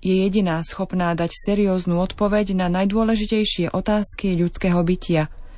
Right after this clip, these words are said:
Kto som? Odkiaľ pochádzam? Kam idem? Elektronická doba nám ponúka nový obraz viery. Internetové pripojenie. Otvor stránku Google a si pripojený. Otvorí sa pred tebou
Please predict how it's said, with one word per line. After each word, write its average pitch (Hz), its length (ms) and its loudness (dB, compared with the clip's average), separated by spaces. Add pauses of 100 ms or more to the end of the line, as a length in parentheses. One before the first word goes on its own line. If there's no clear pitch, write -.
(180)
Kto - 240 2
som? 190 400 2 (240)
Odkiaľ 214 480 2
pochádzam? 190 640 0 (320)
Kam 220 320 2
idem? 170 480 0 (1040)
Elektronická 240 800 2
doba 208 240 0
nám 202 240 0
ponúka 202 480 0
nový 214 320 0
obraz 185 480 0
viery. 170 480 0 (320)
Internetové 208 800 0
pripojenie. 170 720 0 (320)
Otvor 185 320 0
stránku 180 560 0
Google 202 560 0
a 220 80 0
si 226 160 0
pripojený. 175 720 0 (240)
Otvorí 247 400 2
sa 220 160 0
pred 214 160 -2
tebou 202 320 0